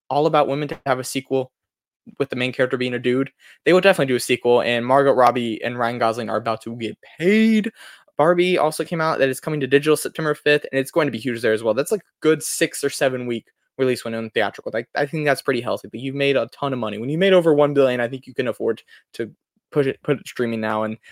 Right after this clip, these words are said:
more people will explain it there, and they'll pay twenty-five dollars for it. They're just making so, so much money off this film.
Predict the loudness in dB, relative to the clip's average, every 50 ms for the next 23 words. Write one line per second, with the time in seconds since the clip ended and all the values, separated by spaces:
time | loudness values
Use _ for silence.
0 | -16 _ -4 -2 0 2 2 2 4 2 2 2 0 -4 -6 -4 -4 -2 2 2
1 | 4 4 4 2 0 0 0 -2 -2 0 -2 -2 -2 -2 -4 -4 -4 -2 -2 -4
2 | -4 -2 -2 -2 -2 -2 -2 0 0 0 0 0 _ _ -20 -20 _ 0 2 2
3 | 2 2 0 -4 -4 -4 -6 -6 -10 -12 -6 0 2 2 2 2 0 -4 -2 -2
4 | -2 -4 -4 -6 -4 -4 -4 -6 -8 -12 -10 -8 -8 -8 -8 -10